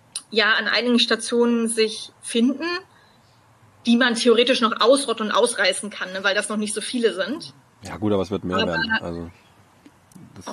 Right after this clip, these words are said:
Speaker 1: aber die, die Menge der eisfreien Gebiete wird richtig stark zunehmen, obwohl es relativ viele Regeln zu so Biosecurity gibt, also dass man, ähm, halt wirklich seine kompletten Klamotten von irgendwelchen Samen befreien muss und seine Schuhe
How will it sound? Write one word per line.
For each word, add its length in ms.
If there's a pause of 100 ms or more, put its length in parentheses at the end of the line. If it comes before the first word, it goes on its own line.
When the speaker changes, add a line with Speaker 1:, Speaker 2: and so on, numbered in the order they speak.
(120)
Speaker 1:
aber 180
die, 320
die 240
Menge 340 (200)
der 280
eisfreien 720
Gebiete 580
wird 200
richtig 500
stark 400 (120)
zunehmen, 520 (460)
obwohl 460
es 140
relativ 480 (140)
viele 240
Regeln 320
zu 180
so 480
Biosecurity 760
gibt, 280
also 160
dass 200
man, 240 (400)
ähm, 520 (100)
halt 260
wirklich 240
seine 180
kompletten 540
Klamotten 600
von 140
irgendwelchen 340
Samen 400
befreien 460
muss 300
und 220
seine 220
Schuhe 560